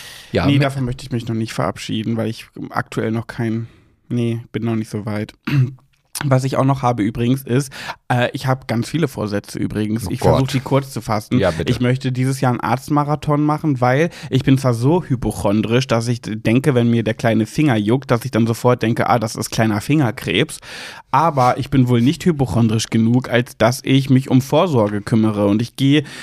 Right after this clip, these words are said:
Speaker 2: überhaupt nicht regelmäßig zum Arzt, um mal alles checken zu lassen, großes Blutbild, ein kleines Blutbild, weil ich immer das Gefühl habe, ach, keine Ahnung, dass ich damit nerve, kein, wenn ich beim Arzt bin. So, mir geht's gut, ich wollte einfach nur mal gucken, ob, äh, ob,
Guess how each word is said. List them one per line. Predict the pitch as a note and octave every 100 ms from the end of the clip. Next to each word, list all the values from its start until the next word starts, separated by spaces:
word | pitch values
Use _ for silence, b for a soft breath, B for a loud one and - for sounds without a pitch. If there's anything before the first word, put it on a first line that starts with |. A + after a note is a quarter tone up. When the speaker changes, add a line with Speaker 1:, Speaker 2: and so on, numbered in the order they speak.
| B B
Speaker 2:
überhaupt | F3 G3+ E3+ E3+ -
nicht | D#3 D#3+ D3
regelmäßig | C#3 D#3+ D3+ C#3+ C#3 C3+
zum | C3+ C3
Arzt, | C3 D#3 -
um | C3+
mal | B2+
alles | C3+ C3
checken | - D3 D#3 C#3
zu | D3
lassen, | C3+ C3 C#3
großes | B2 B2+ C3+ C3
Blutbild, | - B2 B2 - A#2+
ein | B2
kleines | A#2 B2 A#2 A#2+
Blutbild, | A2+ A#2+ - A2+ A#2 - B
weil | C#3 D3
ich | E3+
immer | F#3
das | F#3 -
Gefühl | D#3+ - F3+ F3
habe, | C3+ C3 D3 E3+ E3+ B B B B B _ - -
ach, | - -
keine | - F3+ G3
Ahnung, | G3+ G#3+ C#3+
dass | C#3+ C#3+
ich | D#3
damit | D#3+ E3 D#3+
nerve, | B2 A2 G2+ G#2
kein, | G2+ C3+ C3 C3
wenn | B2 A#2+
ich | A#2
beim | A2
Arzt | C#2+ A2 - -
bin. | A2+
So, | C#3+
mir | F#3+ F3
geht's | F3 -
gut, | G3 G#3+
ich | G#3 -
wollte | F3+
einfach | E3 F3
nur | F3
mal | E3
gucken, | E3 D#3+ - D#3
ob, | B2 C#3+ -
äh, |
ob, | C#3 C#3+ C#3 D3+ C#3+